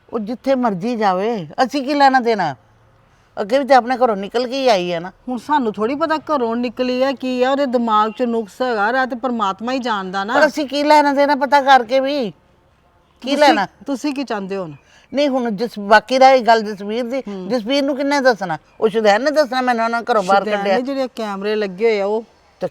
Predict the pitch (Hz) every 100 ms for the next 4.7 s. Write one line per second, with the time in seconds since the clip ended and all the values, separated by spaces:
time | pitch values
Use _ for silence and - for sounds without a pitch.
0 | - 190 185 214 233 226 247 233 285 262
1 | 240 254 247 240 247 226 _ _ _ _
2 | _ _ _ _ _ _ _ _ - 302
3 | 294 285 262 226 240 247 247 233 220 202
4 | 202 196 214 214 214 165 117